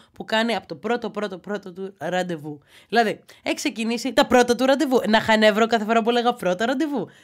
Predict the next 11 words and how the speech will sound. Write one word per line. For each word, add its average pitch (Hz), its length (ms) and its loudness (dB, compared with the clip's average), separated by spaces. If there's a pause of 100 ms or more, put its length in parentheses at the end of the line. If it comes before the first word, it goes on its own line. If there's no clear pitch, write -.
(460)
Έχει - 240 -4
ξεκινήσει 269 640 -6
να 247 120 2
βγαίνει, 233 560 0
πες, 285 200 -2
ας 262 120 -10
πούμε, 277 220 -6
στα 262 260 2
δεκατέσσερα, 214 540 -6
στα 160 120 -12
δεκαπέντε. 175 460 -6